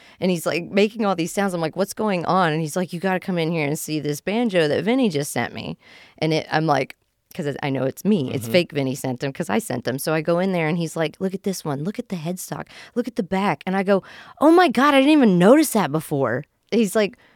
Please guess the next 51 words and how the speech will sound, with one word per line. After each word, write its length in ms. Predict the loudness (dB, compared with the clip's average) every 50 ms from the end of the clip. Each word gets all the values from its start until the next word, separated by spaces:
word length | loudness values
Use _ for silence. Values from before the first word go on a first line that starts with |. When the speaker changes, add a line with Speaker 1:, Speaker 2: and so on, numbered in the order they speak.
| _ _ _ -4
Speaker 1:
"What?" 320 | 0 2 4 4 4 4 2
And 100 | 0 0
I 20 | 0
was 140 | 0 0 2
like, 280 | 2 2 2 -2 -6 -8
"Sorry, 480 | -2 2 4 4 6 4 4 2 -2 -4
y-, 200 | -4 -4 -4 -6 -10 -20 -14 -4
yeah, 300 | 2 2 4 6 6 4
like, 300 | 6 6 4 4 4 0 0
I 120 | 2 2 2
was 180 | 2 0 -4 -2
just, 220 | -4 -4 -4 _ -6
I 100 | -4 -2 -2
was 100 | -2 -4
looking 520 | -6 -6 -6 -6 -4 -4 -6 -6 -6 -4
right 240 | 2 2 4 4 6
at 200 | 6 6 6 6
it 200 | 4 2 0 0 _ -20 _ -6
and 140 | -2 0 2
I 80 | 2 4
didn't 220 | 2 2 2 0
even 200 | -2 -2 -4 -4
see 200 | -4 -4 -4 -2
that 200 | 0 0 0 -2
until 200 | -4 -6 -4 -4 -4
you 100 | -4 -6
pointed 360 | -6 -6 -6 -4 -6 -6 -6
it 80 | -6 -4
out." 220 | -4 -6 -6 -10 -14 -20 -14 -6
So, 140 | -4 -2
like, 200 | 0 0 0 -2 0 -2
I 80 | -2 -2
very 380 | 0 0 0 0 2 0 -2
quickly 640 | -4 -2 -2 -2 -2 _ -2 -2 -2 -2 -4 -6 -10 _ _ _ _ _ _ _ _ _ -6 -4
Speaker 2:
Oh, 440 | -2 0 0 0 -2 -2 -4 -4 0
Speaker 1:
'Cause 220 | 2 2 2 2
it, 80 | 2 4
Speaker 2:
okay. 100 | 6 6
Speaker 1:
it 80 | 6 8
was, 220 | 6 4 4 4
like, 180 | 0 0 0 0
these, 300 | 0 0 0 0 -4 -8 -8
this 200 | -4 -4 -4 -4
beautiful 720 | -6 -12 -12 -8 -4 -2 0 0 0 -2 -4 -4 -6 -6
filigree 640 | -6 -4 -2 0 0 0 0 -2 -2 -4 -2 0 0
up 160 | 0 -2 _
the 80 | -6 -6
neck 340 | -4 -2 -2 -2 -2 -4 -4
Speaker 2:
Mm-hmm. 280 | -8 -8 -6 -4 0
Speaker 1:
that, 280 | 2 2 2 2 0 -2
like, 220 | -2 -2 -4 -4